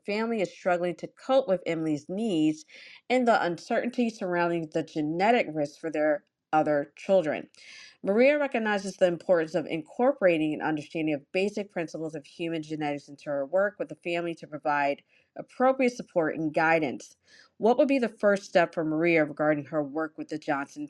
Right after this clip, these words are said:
family? So we've got A, arrange for genetic counseling for the entire family to understand the risks and implications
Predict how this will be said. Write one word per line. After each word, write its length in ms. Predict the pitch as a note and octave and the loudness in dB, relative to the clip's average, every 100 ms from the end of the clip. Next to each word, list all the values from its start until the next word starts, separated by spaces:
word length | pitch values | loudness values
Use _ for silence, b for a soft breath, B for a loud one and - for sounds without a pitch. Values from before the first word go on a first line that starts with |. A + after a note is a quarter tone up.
| _ | _
family? 480 | E3 E3+ D#3 B2 - _ | -2 -2 -4 -8 -14 _
So 180 | - F3+ | 0 2
we've 160 | F3 | 2
got 220 | F#3 F#3 - | 4 2 4
A, 420 | A3 A#3+ B3 B3+ B3+ B B B | 2 4 4 2 -4 B B B
arrange 380 | F3+ G3 A#3 C4 | 2 4 4 4
for 120 | D4 | 2
genetic 380 | A#3+ A3 F#3+ F3 | 2 4 2 0
counseling 400 | - F3 E3 E3+ | -2 -4 -2 -6
for 80 | E3+ | -4
the 80 | D#3+ | -2
entire 460 | D3+ - A#3 A#3 A3+ | -2 -2 0 2 0
family 380 | G3+ E3+ E3 | -2 -2 -2
to 200 | D#3 E3 | -2 -4
understand 520 | D#3+ E3 - F3 E3 D3 | -2 -6 -8 -6 -4 -4
the 60 | |
risks 340 | C#3+ F#3 G#3+ F#3+ | -2 0 0 -6
and 120 | D3 | -6
implications 1120 | D#3 D3+ D3+ - C4 B3+ - C3+ B2 D3+ | -10 -10 _ -6 -4 -4 -6 -6 -4 -8